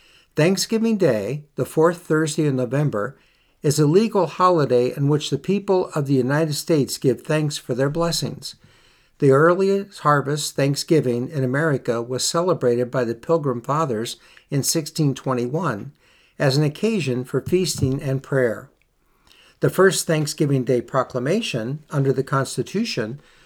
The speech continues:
were issued by President Washington in seventeen eighty-nine and seventeen ninety-five. If I may take opportunity, I'd like to read that proclamation from seventeen eighty-nine. It's like a breath of fresh air.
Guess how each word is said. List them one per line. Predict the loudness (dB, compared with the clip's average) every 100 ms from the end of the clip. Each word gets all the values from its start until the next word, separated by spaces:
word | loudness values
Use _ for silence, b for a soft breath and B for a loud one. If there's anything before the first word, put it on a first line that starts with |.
| b
were | 0 2
issued | 2 2 0
by | 2 0
President | 0 -2 -2 0 -2 -2
Washington | -4 -2 -2 -4 -2 -6 -4 -8 b b b
in | -2 2 2
seventeen | 2 0 0 -2 -4 -4
eighty-nine | -2 -2 0 -2 -2 -2 -4 -6 -8 b b
and | -2 0
seventeen | 0 0 0 -2 -4 -4 -4 -6
ninety-five. | -4 -4 -2 -4 -4 -4 -4 -6 -14 -20 b b b b b b
If | -4 2
I | 2
may | 4
take | 2 2 2
opportunity, | 0 -2 -4 -2 -2 2 2 2
I'd | 2
like | -2 -2
to | -6
read | -2 0 0
that | -2 -4
proclamation | -4 -6 -6 -2 0 0 0 -4
from | -4 -6
seventeen | -2 -2 -2 -4 -2 0
eighty-nine. | -2 -2 0 0 0 -4 -12 b b -4
It's | -2 0
like | 0
a | 0
breath | 2 0 0
of | -4
fresh | -2 -2 0
air. | -2 -2 -4